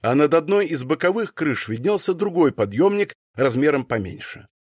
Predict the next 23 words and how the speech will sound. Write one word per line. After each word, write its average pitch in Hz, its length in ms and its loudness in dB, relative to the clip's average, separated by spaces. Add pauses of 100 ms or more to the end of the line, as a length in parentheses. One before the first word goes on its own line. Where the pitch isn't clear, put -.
(600)
В - 80 -12
середине 156 600 0
здания 175 560 2
вертикально 131 680 0
вверх 107 500 -2 (340)
поднимался 156 600 2
металлический 156 760 -2
шест, - 460 -4 (260)
диаметр 107 480 0
которого 170 520 2 (280)
плавно 175 420 2
уменьшался 139 680 -2
с - 100 -8
высотой. 85 580 -6 (280)
Можно 123 320 0
было 117 160 -4
бы 110 100 -2
сказать, 120 360 0
что - 200 -6
шест 143 420 -4
сходится 135 500 -4
в - 100 -14
точку, 147 560 -2